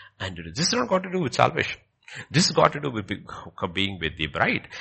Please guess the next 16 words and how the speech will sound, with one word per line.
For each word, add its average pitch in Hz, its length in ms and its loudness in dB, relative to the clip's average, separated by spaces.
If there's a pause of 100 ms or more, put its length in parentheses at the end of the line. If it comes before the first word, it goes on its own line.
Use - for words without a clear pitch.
(140)
And 80 200 -6
then - 260 -2
when 95 160 -2
you 95 120 -8
f-, - 440 -10
when 104 160 -6
you 98 80 -4
further, 110 560 4
when 90 220 -6
you 85 100 -2
go 80 240 -2
down, 64 400 2 (380)
okay, - 240 -12
when - 160 -12
you 76 140 -4
go, 73 420 -12